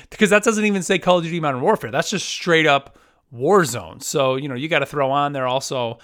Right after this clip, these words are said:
how many of those people were you able to convert to then buy Modern Warfare? Um, probably a lot. Now,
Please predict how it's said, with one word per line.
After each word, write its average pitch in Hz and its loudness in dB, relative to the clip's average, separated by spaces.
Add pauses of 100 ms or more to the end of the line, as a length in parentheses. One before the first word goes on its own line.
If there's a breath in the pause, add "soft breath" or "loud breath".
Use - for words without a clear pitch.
(160 loud breath)
how 156 0
many 156 -2
of 147 -4
those 139 -6
people 135 -10
were 127 -4
you 120 -2
able 120 -8
to - -18
convert 120 -6
to 123 -10
then 123 -6
buy 113 -4
Modern 110 -8
Warfare? 143 -10 (540 soft breath)
Um, 104 -8 (100)
probably 143 -4
a 135 -4
lot. 139 -8
Now, 117 -8